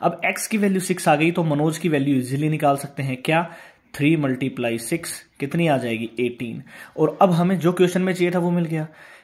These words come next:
मनोज की अठारह है तो उसके फादर उससे पच्चीस साल बड़ा है, कितनी एज हो गई, उसकी एज हो गई फ़ोर्टी थ्री। ऑप्शन नंबर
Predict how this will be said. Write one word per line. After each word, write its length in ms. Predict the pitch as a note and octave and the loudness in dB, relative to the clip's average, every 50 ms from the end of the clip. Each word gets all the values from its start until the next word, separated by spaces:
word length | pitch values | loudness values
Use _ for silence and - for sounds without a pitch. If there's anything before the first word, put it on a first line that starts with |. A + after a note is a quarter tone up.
| _ _ | _ _
मनोज 280 | C3 C#3 D3+ E3+ F3+ F3 | 0 2 4 4 2 2
की 120 | - F#3 | 4 2
अठारह 300 | E3+ E3 - E3 E3+ F3 | 2 2 2 0 2 2
है 60 | F3+ F3 | 2 2
तो 100 | F#3 F3 | 0 -2
उसके 180 | F3 - F#3+ F3 | -2 -2 -2 0
फादर 300 | - D#3+ D#3 D3+ F3 E3 | 2 2 2 4 2 0
उससे 180 | E3+ - F3 | 0 -2 -4
पच्चीस 420 | - - D3+ - - F3 E3+ - - | -4 -4 -6 -6 -6 -6 -6 -2 0
साल 180 | D#3 D3+ D3+ | 0 0 0
बड़ा 280 | C3+ C3+ B2+ B2 B2+ B2+ | 0 -2 -4 -2 -2 -2
है, 220 | B2+ B2+ B2+ B2+ - - _ _ _ _ _ _ _ _ - _ | -4 -4 -8 -10 -12 -18 _ _ _ _ _ _ _ _ -20 _
कितनी 360 | - C#3+ C#3 E3 E3+ F3 F3+ F3+ | -8 -6 -2 0 2 2 2 2
एज 120 | E3+ D3 | 2 2
हो 100 | D#3 C#3+ | 0 -2
गई, 200 | B2 B2 A2 A2+ A2+ - _ _ _ _ _ _ _ _ _ - | -2 -2 -6 -6 -10 -16 _ _ _ _ _ _ _ _ _ -14
उसकी 400 | A#2 A#2+ - - - C3+ B2+ B2+ | -12 -12 -12 -8 -4 -2 0 0
एज 120 | B2+ B2 B2 | 0 0 -2
हो 100 | A#2 A2+ | -4 -4
गई 120 | C#3 D#3+ | -4 -4
फ़ोर्टी 340 | D3+ - C3 - - - B2+ B2+ | -4 -4 -8 -8 -6 -6 -6 -6
थ्री। 260 | - - A2 A2 A2 - - _ - B2 | -6 -10 -10 -10 -10 -14 -20 _ -12 -12
ऑप्शन 340 | A#2+ - - - - C3+ | -12 -12 -10 -8 -6 -6
नंबर 460 | C3 A#2+ A#2 A2+ A2 A#2 C#3 F#3 G#3 | -4 -4 -4 -4 -4 -4 -4 -4 -6